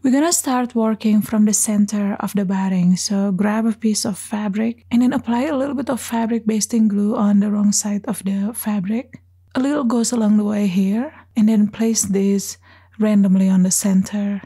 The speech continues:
Now take another fabric and then apply some basting glue. Then position this also on the center,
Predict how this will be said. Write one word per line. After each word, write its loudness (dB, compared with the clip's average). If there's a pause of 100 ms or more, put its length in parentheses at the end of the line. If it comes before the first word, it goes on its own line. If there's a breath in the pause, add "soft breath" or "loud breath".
(1200)
Now 6
take -2
another 2
fabric 0
and 4
then 4
apply 0
some 4
basting 2
glue. -2 (220)
Then 4
position 2
this 0 (100)
also 0
on 4
the 4
center, 0